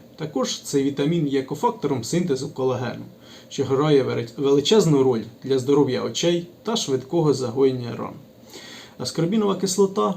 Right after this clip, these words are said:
допомагає засвоєнню кальцію та заліза, тому важливо споживати домову-, добову норму для профілактики розвитку остеопорозу та залізодефіцитної анемії. Тож регулярне споживання продуктів,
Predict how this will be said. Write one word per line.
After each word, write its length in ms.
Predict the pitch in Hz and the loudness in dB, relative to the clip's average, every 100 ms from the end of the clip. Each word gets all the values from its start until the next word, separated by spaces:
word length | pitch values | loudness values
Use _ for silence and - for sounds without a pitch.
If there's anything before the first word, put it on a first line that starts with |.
| - | -4
допомагає 600 | 135 131 160 175 220 139 | -2 -2 -2 2 4 2
засвоєнню 540 | 120 - 139 131 117 | 2 0 2 2 2
кальцію 640 | 117 151 147 - 135 127 127 - | -2 0 0 -2 -4 -4 -4 -8
та 120 | - 170 | -6 -2
заліза, 520 | 180 180 127 - - - | -2 0 -4 -4 -12 -8
тому 220 | 165 196 | 0 2
важливо 400 | 151 131 151 120 | 2 2 0 0
споживати 600 | - 127 131 127 117 110 | -4 -4 -2 0 0 -2
домову-, 460 | 113 110 107 110 - | -6 -4 -6 -8 -10
добову 440 | 143 127 127 123 123 | -2 2 4 2 2
норму 500 | 123 196 180 151 147 - - - | 2 2 2 -2 -4 -10 -20 -4
для 160 | 202 | -4
профілактики 680 | 220 143 139 165 170 131 135 | 0 -2 0 0 -2 -4 2
розвитку 460 | 139 127 131 - 120 | 2 4 0 -4 -8
остеопорозу 840 | 117 131 120 120 156 202 165 143 - | -8 -6 -6 -4 2 4 4 -2 -4
та 140 | 226 180 | -2 2
залізодефіцитної 1120 | 135 143 143 120 117 120 160 156 139 127 107 131 | 2 2 0 -2 -6 -6 -6 -4 -2 -4 -6 -6
анемії. 400 | 131 117 - - - - - - - - - - - | -4 -4 -6 -10 -18 -20 -20 -20 -20 -20 -20 -20 0
Тож 320 | 208 190 - 156 | 4 4 2 -2
регулярне 540 | 151 147 214 214 151 | 0 2 2 2 -2
споживання 520 | - 135 135 135 127 | 0 4 4 4 2
продуктів, 640 | 120 143 202 196 170 156 | 0 0 0 -2 -4 -6